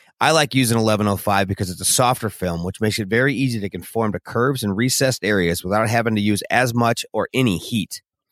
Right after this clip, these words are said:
This feature means faster install times and more shop volume for you.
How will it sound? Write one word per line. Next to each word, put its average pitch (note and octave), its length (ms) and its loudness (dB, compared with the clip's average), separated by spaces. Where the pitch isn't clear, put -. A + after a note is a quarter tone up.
This D3+ 180 0
feature C3 300 2
means A2 240 0
faster C3 400 0
install C#3+ 360 0
times C#3+ 360 0
and G2 100 0
more A#2+ 200 2
shop C3+ 320 0
volume B2+ 340 0
for B2 160 -2
you. F2 360 0